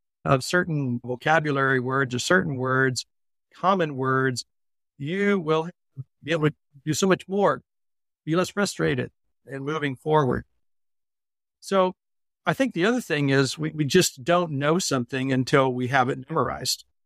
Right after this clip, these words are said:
When I was at Fort Wayne Seminary in the Contrai, we had to memorize particular music. Why? Because we really couldn't have our eyes up and be directed, at that time, contra resh,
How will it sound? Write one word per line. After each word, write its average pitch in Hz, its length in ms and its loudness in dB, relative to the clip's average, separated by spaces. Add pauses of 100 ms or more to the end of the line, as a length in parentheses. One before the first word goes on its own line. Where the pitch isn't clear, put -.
(280)
When 139 160 -6
I 156 120 4
was 143 180 0
at 147 120 0 (680)
Fort 156 260 0
Wayne 135 220 -2
Seminary 139 540 0
in 131 80 -4
the 131 80 -6
Contrai, 123 760 0 (1040)
we 147 80 -2
had 165 160 4
to 147 60 0
memorize 135 1000 -2 (100)
particular 139 760 0
music. 196 540 -2 (240)
Why? 143 440 -2 (100)
Because 143 580 -2
we 135 160 -12
really 180 300 0
couldn't 165 240 -2
have 143 180 -4
our 135 180 2
eyes 175 380 0
up - 240 -10
and 131 140 -4
be 147 340 0 (480)
directed, 131 720 -2 (480)
at 123 100 0 (180)
that - 180 -8
time, 135 260 2
contra 147 360 -2
resh, 147 520 -2